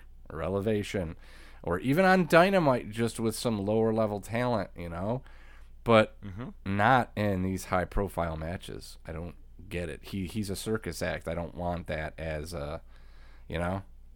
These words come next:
Speaker 1: that's the
Speaker 2: It would have been
Speaker 1: appetizer.
Speaker 2: fine if Adam Cole won.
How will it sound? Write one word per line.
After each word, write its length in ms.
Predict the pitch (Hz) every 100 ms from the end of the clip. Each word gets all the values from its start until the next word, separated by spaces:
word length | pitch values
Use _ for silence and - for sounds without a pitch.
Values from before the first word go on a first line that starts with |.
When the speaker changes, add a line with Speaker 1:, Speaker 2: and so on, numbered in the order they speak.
| - -
Speaker 1:
that's 240 | - 98 -
the 140 | 117
Speaker 2:
It 160 | 104 135
would 100 | 147
have 60 | -
been 120 | 139
Speaker 1:
appetizer. 100 | 156
Speaker 2:
fine 320 | 160 202 190
if 100 | 147
Adam 320 | 147 139 151
Cole 360 | 143 185 170 165
won. 420 | 160 185 240 208